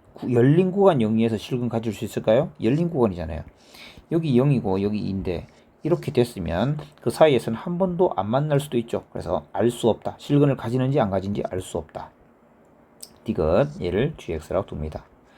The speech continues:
지엑스 마찬가지 연속 함수의 성질에서 연속입니다. 그래서 구간 영에서 연속이라고 말한다.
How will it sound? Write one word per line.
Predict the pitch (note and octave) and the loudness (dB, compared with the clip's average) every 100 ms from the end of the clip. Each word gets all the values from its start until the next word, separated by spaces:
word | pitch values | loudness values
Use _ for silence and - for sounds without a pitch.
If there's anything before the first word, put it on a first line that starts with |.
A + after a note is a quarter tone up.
| - - - _ | -20 -20 -20 _
지엑스 | - B3 - | 0 2 2
마찬가지 | F#2 A#2+ A#2+ B2 F2 G#2 D3 D#3+ - - | 0 2 2 2 2 2 2 0 -10 0
연속 | C3 D3 A#2 | 0 2 2
함수의 | G#2 - G2+ | 0 -2 -6
성질에서 | A2+ A2+ A2 F2 D#2+ G#2 C3 - | -4 -2 0 0 2 2 2 0
연속입니다. | G#2 G#2+ D#2+ D2 D2 D2 D2+ _ - _ | -4 -4 -8 -8 -6 -10 -12 _ -20 _
그래서 | - D#2+ D#2 | -14 -10 -10
구간 | - - F#2+ G#2+ - - - | -6 -2 -2 -2 -10 -20 -10
영에서 | F2 E2+ E2+ A#2 | -8 -6 0 0
연속이라고 | G#2 A#2 B2 A2 G2 G2 C3 | 2 0 0 -4 0 2 0
말한다. | D3 D#2+ E2 E2 E2 D#2+ D#2 | -2 -6 -8 -8 -8 -8 -14